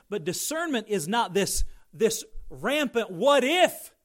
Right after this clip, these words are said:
scenarios going on in your mind. So refuse to play the what if game.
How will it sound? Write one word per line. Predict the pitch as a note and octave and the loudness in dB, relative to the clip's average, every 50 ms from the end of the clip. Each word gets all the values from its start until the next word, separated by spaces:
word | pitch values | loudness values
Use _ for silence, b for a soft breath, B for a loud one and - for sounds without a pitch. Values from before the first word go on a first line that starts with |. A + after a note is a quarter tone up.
| _ _ | _ _
scenarios | - - - - C4 C4+ D4+ D#4+ E4+ E4+ D#4 C4+ A3+ G3 F3+ D#3+ C3 | -8 -6 -4 -2 -2 0 2 2 2 2 4 4 4 4 2 0 -2
going | C3+ G3+ G3 G3 F#3 F3 | -2 -2 -2 -2 -4 -4
on | E3 D#3+ D#3 D3 | -6 -6 -8 -8
in | C#3+ C3 | -10 -10
your | B2+ A#2 | -10 -10
mind. | A#2+ A#2+ G#2+ G2 F#2+ - _ _ _ _ _ _ _ _ - | -10 -10 -12 -12 -14 -18 _ _ _ _ _ _ _ _ -4
So | - - B3 A#3+ A3+ G3+ - B B B B | 2 4 6 6 6 4 2 B B B B
refuse | G#3 A3+ G#3+ - - D4 D4+ C4 | -4 -4 -2 0 0 0 0 0
to | G3+ A#3 | -2 -4
play | - - B3 A#3+ A3+ | -4 -2 0 0 2
the | A#3 | 2
what | A3+ B3 C4+ | 0 0 -2
if | D#4+ D#4+ - - | -2 -4 -10 -10
game. | E3 C#3 A2+ G2+ F#2+ - | -12 -12 -12 -12 -16 -20